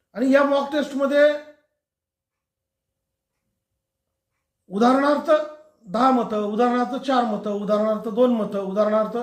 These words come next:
पाच पंचवीस मतं असे घेऊन तशी मॉक टेस्ट केली जाते आणि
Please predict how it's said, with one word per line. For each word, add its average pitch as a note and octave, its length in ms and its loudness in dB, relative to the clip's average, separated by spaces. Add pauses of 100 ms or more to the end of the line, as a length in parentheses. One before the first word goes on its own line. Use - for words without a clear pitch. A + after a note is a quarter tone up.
(680)
पाच A#3 180 -4
पंचवीस A#3+ 400 -2
मतं G#3+ 460 -2
असे F#3+ 220 -6
घेऊन B3+ 540 0 (540)
तशी B3 200 -6 (260)
मॉक B3 280 -2
टेस्ट C#4+ 260 -2
केली B3 180 -4
जाते A#3+ 220 2
आणि A3+ 240 2